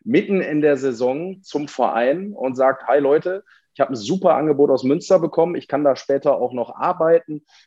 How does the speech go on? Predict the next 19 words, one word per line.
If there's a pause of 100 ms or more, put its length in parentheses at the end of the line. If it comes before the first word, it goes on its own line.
(160)
ähm,
das
ist
meine
Heimat,
ich
möchte
das
jetzt
total
gerne
machen.“
Da
fragt
man
sich
als
Fan
natürlich